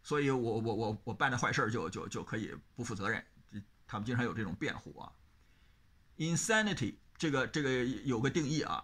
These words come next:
In-，什么是 insanity 呢？Insanity is Repeat the same thing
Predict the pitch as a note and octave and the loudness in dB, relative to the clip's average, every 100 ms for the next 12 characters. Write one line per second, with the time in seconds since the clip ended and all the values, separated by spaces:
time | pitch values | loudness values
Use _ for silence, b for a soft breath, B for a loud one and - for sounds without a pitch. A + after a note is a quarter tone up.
0 | - D3+ D#3 D#3+ - - A#3 D4+ F3+ D#3+ | -4 -2 -2 -2 -2 4 6 6 4 6
1 | A#3+ B3+ G3 F#3 D3 B2 - - b b | 8 8 8 8 6 4 -2 -16 b b
2 | b b E3 F3+ - C4+ C#4+ C4+ A3 G3 | b b 2 4 4 8 8 10 8 8
3 | F#3 - D4 B2 G#2 - - - - - | 6 6 6 6 -2 -8 -14 -20 -20 -20
4 | - - - - - - - - - - | -20 -20 -20 -20 -20 -20 -20 -20 -20 -20
5 | - - - - - - D#3+ G3+ G3 - | -20 -20 -20 -20 -20 -6 2 4 4 4
6 | - D4 F#3 - - - - - - - | 4 4 2 -4 -16 -18 -20 -20 -20 -20
7 | - - F3 F3 - - - - F3+ F3+ | -20 2 6 6 4 -4 -6 0 4 4
8 | G3+ G3+ - G#3 C#3 | 4 0 -2 -4 -4